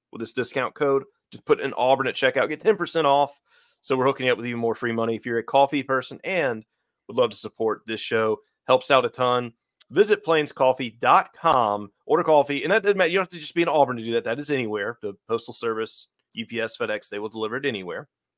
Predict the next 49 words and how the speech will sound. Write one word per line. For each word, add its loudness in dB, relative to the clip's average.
Throw 8
that 10
in 2
there. 4
Uh, 2
get 4
it. 6
And -2
if, -6
if -4
coffee's 0
not -2
your -6
thing, -4
they -6
do -4
have -6
teas -10
as -12
well. -8
So -16
if -16
you're -8
a -10
tea -4
drinker -2
or -4
wanna -4
be -4
a -6
tea -6
drinker, -4
want -6
some -14
high 2
quality 2
teas -8
as -14
well, -6
Plains -4
Coffee, -4
despite 0
its -10
name, -2
they -4
still -6
got -4
teas. -12
So -2